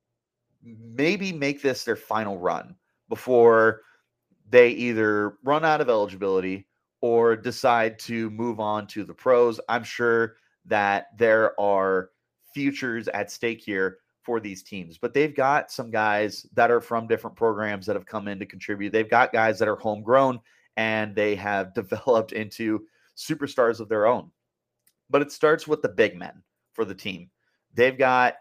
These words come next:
two guys in particular that are just, A, massive human beings, and B, really, really good basketball players. They got Azuolas, uh, Tu-, uh, Tu-, Tubelis?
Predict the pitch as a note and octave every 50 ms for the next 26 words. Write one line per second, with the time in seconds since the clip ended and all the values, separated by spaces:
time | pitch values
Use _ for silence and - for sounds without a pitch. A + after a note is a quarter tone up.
0 | _ - - - E3 F#3 F#3+ G3 G3 F#3+ F3+ D#3 C#3+ C#3 C#3 C#3 C3+ C3 - -
1 | A#2+ A2+ G#2+ - - - C3 B2+ - - A2 G2 F#2+ F#2 F2+ F2+ - _ _ _
2 | _ _ - A2+ A2 A2 A2 - G#2+ G#2+ G#2 G#2 G2+ G2 G2 F#2+ - A#2 A#2 A2
3 | - - - _ _ - D3+ D#3 D3 B2+ A2 G#2 G#2+ _ _ _ A2 C#3 D#3 D3+
4 | D#3 - - - G2 - - C3 A#2 G#2+ G2+ F#2+ G#2+ B2 A#2+ G#2+ F#2 F2+ F2 F2+
5 | F2 - - _ _ _ - A2 A2 G2+ F#2+ E3+ F3+ E3+ D3 C3+ A#2+ - _ _
6 | _ _ _ G#2 A#2+ C#3 C#3 C3+ B2 A#2+ A#2 A2 F#2+ G#2 F2+ F#2 G2+ G2+ G2+ -
7 | - F2+ E2+ - F#2+ E2 - - - _ _ _ _ - A#2+ A#2 B2 A#2+ G#2+ F#2+
8 | F#2 B2 D3 D#3+ E3+ E3 E3 E3 - - - - - - G#2+ G#2 G2+ G2 G2 -
9 | - - D3+ E3 - - _ _ _ _ _ _ _ _ _ _ _ _ _ _
10 | - A#2+ G#2+ G2+ G2 F#2 - _ _ _ _ - - A#2+ A2 - _ _ _ -
11 | A2 G2+ B2 D3+ F3+ G3+ G#3+ G#3 - - - - - -